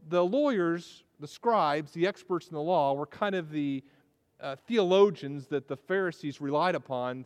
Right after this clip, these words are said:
for their system. In order to be a lawyer, you would have begun by, uh, sitting under another lawyer, and you would at first just kind of mimic his gestures. You'd, you'd do everything that he did and try to articulate the truth the exact same way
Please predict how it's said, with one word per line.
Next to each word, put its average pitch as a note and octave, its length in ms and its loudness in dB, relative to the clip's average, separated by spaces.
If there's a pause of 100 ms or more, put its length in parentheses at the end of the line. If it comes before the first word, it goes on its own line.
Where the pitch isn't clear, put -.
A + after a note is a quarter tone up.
for C3 140 -6
their A#2+ 160 -4
system. A2+ 480 -14 (920)
In E3 100 -2
order G3+ 200 6
to E3 100 -8
be F#3 120 0
a F#3 60 6
lawyer, F#3 340 4
you F3 100 2
would D#3+ 100 0
have D3 80 -6
begun E3 440 0
by, C#3+ 360 2 (300)
uh, B2+ 140 -10
sitting F3 360 -4
under E3 240 0
another D#3+ 380 2
lawyer, E3 400 2
and C#3 100 -6
you D#3 80 -2
would D3 140 -2 (180)
at - 200 -14
first F3+ 300 -2
just - 160 -14
kind E3 140 -4
of C3 60 -2
mimic F3 340 -4
his C#3 220 -6
gestures. F3 720 -2
You'd, B2 180 -8 (180)
you'd C#3 220 -10 (320)
do F3 180 -4
everything F#3 420 0
that C#3+ 100 -10
he G3 260 -4
did D#3+ 240 0
and C#3+ 100 -8
try E3 220 0
to D#3+ 100 -2
articulate F3 640 -2
the C3+ 60 -18
truth F3 280 -6
the D3+ 80 -4
exact E3 480 -6
same E3 300 -8
way D#3 260 -2